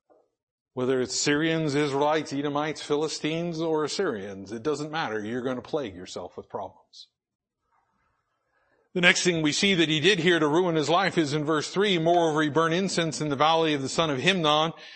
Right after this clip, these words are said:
and burnt his children in the fire." You know what he did? He took what God had given him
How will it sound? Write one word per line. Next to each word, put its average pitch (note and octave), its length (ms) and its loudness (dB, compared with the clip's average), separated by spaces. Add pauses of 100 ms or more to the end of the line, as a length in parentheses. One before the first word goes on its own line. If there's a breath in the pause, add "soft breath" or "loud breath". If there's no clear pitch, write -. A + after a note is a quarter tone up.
(260 loud breath)
and C#3 140 -2
burnt G3 240 6
his F#3 180 0
children E3 480 2
in E3 80 0
the E3 80 -2
fire." B2+ 560 -2 (1500)
You E3+ 80 0
know A3+ 60 2
what B3 140 2
he F#3+ 100 0
did? G#3+ 300 0 (680 soft breath)
He G3+ 120 2
took C#4 260 0
what G#3+ 220 4
God A#3+ 320 8
had G#3 260 2
given G3 380 2
him C3+ 400 -4